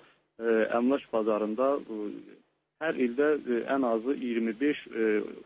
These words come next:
otuz, hə-, hətta bəzi, bəzi, e, deməli, şəhərin, e, paytaxtın mərkəzi, e, belə, e, yerlərini götürsək,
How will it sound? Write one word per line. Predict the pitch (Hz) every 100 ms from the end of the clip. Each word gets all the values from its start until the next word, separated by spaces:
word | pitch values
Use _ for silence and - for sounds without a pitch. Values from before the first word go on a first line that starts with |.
| -
otuz, | 120 - 139 113 110
hə-, | 123 - -
hətta | 123 - 117
bəzi, | 127 127 113 110 -
bəzi, | 127 117 104 107 113
e, | 110 101 98
deməli, | - 107 104
şəhərin, | - 110 110 127 123 - _
e, | 120 110
paytaxtın | 120 110 113 - 123 113
mərkəzi, | 113 - 110 110 127
e, | - _ _ - 117 110 107 110 101
belə, | 110 110 101
e, | 104 101 101 - - _ _ _ _ _ _
yerlərini | 113 117 110 110 107 104
götürsək, | 120 110 113 - 131